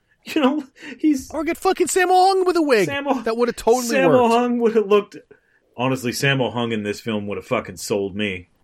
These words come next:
Speaker 2: You're fucking right, it
Speaker 1: To
Speaker 2: would
Speaker 1: be
Speaker 2: have.
Speaker 1: perfectly honest, as much as I like Cage,
Speaker 2: You're
Speaker 1: get rid of Cage and put Sammo Hung as some sort of drunken master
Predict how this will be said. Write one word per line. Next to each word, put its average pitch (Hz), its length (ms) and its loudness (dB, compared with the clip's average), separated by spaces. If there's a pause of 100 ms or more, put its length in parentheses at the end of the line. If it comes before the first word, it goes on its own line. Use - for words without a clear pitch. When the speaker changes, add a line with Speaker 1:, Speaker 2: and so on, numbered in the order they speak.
Speaker 2:
You're 196 200 -2
fucking 247 360 -4
right, 269 180 0
it 165 80 0
Speaker 1:
To 170 80 2
Speaker 2:
would 143 60 2
Speaker 1:
be - 60 2
Speaker 2:
have. 143 140 2
Speaker 1:
perfectly 131 380 0
honest, 120 720 -4
as 113 180 -6
much 127 220 -2
as 117 160 -4
I 113 80 0
like 113 280 -2
Cage, 117 480 0
Speaker 2:
You're - 80 -20 (160)
Speaker 1:
get 139 220 0
rid 127 140 -2
of 131 100 -2
Cage 123 320 0
and 113 100 -6
put 117 140 -4
Sammo 117 480 -4
Hung 113 240 -4
as 107 200 -4
some 110 200 -6
sort 113 260 -2
of 104 160 -4
drunken 110 460 -6
master 139 560 -4